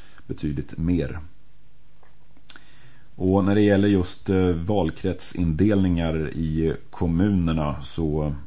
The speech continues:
eh, finns det då på förslag här i, i programmet att kommunen inte bör delas in i mer än en valkrets vid val till kommunfullmäktige.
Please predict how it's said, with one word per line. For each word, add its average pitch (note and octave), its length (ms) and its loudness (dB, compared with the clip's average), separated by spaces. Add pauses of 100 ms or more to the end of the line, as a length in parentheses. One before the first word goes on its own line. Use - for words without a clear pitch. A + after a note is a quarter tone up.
(560)
eh, D#2 580 -4
finns E2 240 -4
det - 80 -6
då D#2 140 0
på D#2+ 120 -6
förslag D#2+ 400 -2
här D#2 180 0
i, D2+ 360 -2
i D2+ 40 -4
programmet E2+ 500 -2
att E2+ 160 -2
kommunen E2+ 500 0
inte E2 400 0
bör G#2 180 2
delas F#2+ 280 0
in F2 220 0
i E2 60 0
mer E2 180 0
än E2+ 120 -2
en G2+ 260 2
valkrets E2+ 540 -2
vid D#2+ 100 0
val D2 240 -4
till - 180 -6
kommunfullmäktige. D#2 880 -4